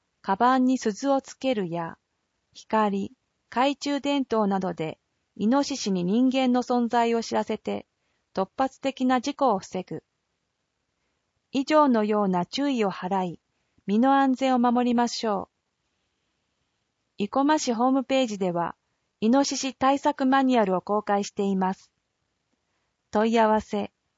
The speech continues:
経済振興課、内線三二四。きらり生駒人。このコーナーでは、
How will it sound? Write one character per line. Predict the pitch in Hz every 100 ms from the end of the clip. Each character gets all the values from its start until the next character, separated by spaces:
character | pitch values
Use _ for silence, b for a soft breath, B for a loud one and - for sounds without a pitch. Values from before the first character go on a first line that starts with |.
| _ _ _
経 | - 262 269
済 | 262 254
振 | - 247 233
興 | 233 226
課、 | - 202 208 _ _ _ -
内 | 202 247
線 | 240 247 233 233 - _ _
三 | - 247 254 254
二 | 269 247 175
四。 | 180 190 170 - _ _ _ _ _ _ _ _ _ _ _ _ _ _ _ _ _ _ _ _ _ _ _ _ _
き | - 233
ら | 294
り | 277 220
生 | -
駒 | 254 262
人。 | 220 196 175 - - _ _ _ _ _ _ _ _ _ _ _ _ -
こ | 226
の | 277
コ | - 302
ー | 294
ナ | 254 233
ー |
で | 190 185
は、 | 170